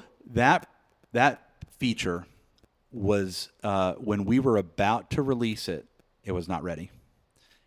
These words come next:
And it was very frustrating because com-, we knew a competitor was about to release the exact same feature. It was, and we could have beaten them to the punch. But because of feedback we got from our beta forums, we decided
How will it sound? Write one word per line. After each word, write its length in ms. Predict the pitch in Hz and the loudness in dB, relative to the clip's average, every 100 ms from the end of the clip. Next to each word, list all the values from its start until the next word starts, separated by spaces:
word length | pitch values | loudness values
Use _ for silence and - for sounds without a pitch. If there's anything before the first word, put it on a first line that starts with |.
| _ | _
And 120 | 104 | 0
it 20 | |
was 180 | 95 95 | 0 0
very 300 | 98 131 131 | 4 6 6
frustrating 640 | 117 104 90 104 95 113 | 2 -2 -2 -2 -2 -4
because 340 | 120 107 107 92 | -4 -6 -6 -4
com-, 180 | 113 113 | -6 -4
we 100 | 110 | 0
knew 160 | 107 113 | 6 6
a 60 | |
competitor 500 | 104 104 107 98 92 | 4 0 -2 -2 -2
was 180 | 90 90 | -2 -4
about 320 | 92 92 101 | -2 0 -2
to 80 | - | -2
release 380 | 101 92 90 - | -4 -2 -4 -4
the 140 | 107 | -4
exact 520 | 101 123 127 151 151 - | -4 -4 -2 0 0 2
same 220 | 139 127 | 2 2
feature. 440 | 113 92 - 82 - _ _ _ _ | 0 -2 -4 -8 -12 _ _ _ _
It 60 | - | -2
was, 180 | 101 98 - _ _ _ | -2 -2 -8 _ _ _
and 340 | 107 101 98 | -4 -2 -2
we 160 | 117 123 | 2 2
could 340 | - - 147 123 | 2 4 6 6
have 140 | 98 | 4
beaten 200 | 107 101 | -2 -2
them 120 | 95 | -4
to 80 | 90 | -4
the 80 | 90 | -6
punch. 440 | 104 90 76 - - _ _ _ _ _ _ | -6 -8 -8 -14 -18 _ _ _ _ _ _
But 200 | - 104 | 0 0
because 500 | - 113 - 131 147 | -2 -8 0 4 4
of 120 | 143 - | 2 0
feedback 480 | 123 110 101 98 | 0 2 2 2
we 80 | 104 | -2
got 400 | 87 95 95 90 | -2 2 2 0
from 160 | - 104 | -2 -2
our 80 | 87 | 0
beta 260 | 87 90 | 0 -2
forums, 540 | - 127 151 156 143 - | -2 -4 -4 -4 -10 -6
we 180 | 113 107 | 0 0
decided 600 | 104 - 95 92 90 | 0 0 0 2 0